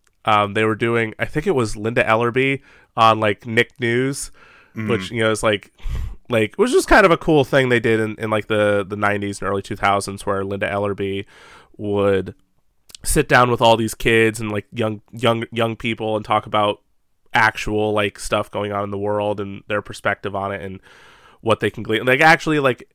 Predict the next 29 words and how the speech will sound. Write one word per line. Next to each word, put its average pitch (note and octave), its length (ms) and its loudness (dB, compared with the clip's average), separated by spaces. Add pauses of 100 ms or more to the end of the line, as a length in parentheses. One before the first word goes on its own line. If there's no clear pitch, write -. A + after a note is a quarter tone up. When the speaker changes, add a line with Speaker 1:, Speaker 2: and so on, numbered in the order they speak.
(120)
Speaker 1:
talking B2 440 4
to G#2 80 -2
them G2+ 120 -4
about F#2 300 -6
this - 160 -10
stuff, - 480 -10
which, A#2 140 -2
Speaker 2:
Mm-hmm. F2 260 -10 (220)
Speaker 1:
which D#3 140 -4
is F#3 140 -2
cool. B2 300 0
It's B2+ 160 -2
cool, C3 240 -8
like, A2+ 240 -6
you A#2 120 -10
know, A2 180 -4
to - 180 -14
get, A2 160 -6 (200)
you A2+ 120 -8
know, G#2 260 -4
that - 260 -4
sort G#2 160 -6
of G2 80 -10
perspective. - 520 0 (720)
Um, A2+ 420 6
and A2+ 460 2 (680)
this, C3 340 2
this, B2+ 260 -4
the, B2 240 -2